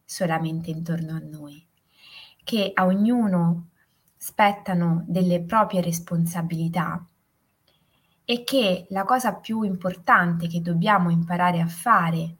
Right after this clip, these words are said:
soprattutto in questo momento dell'anno, aspettando la diretta di domani mattina, l'equinozio d'autunno,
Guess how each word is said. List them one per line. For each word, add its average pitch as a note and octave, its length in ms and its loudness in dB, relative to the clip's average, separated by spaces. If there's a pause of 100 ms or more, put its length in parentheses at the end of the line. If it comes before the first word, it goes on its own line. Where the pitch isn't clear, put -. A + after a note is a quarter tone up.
(440)
soprattutto F#3 680 -6
in F3+ 80 0
questo F3+ 320 -4
momento F3+ 500 0
dell'anno, E3+ 840 2
aspettando F3+ 680 -2
la E3+ 140 2
diretta E3+ 460 0
di E3 100 -2
domani D#3+ 340 -2
mattina, E3 640 -4
l'equinozio E3 600 -4
d'autunno, E3 640 -4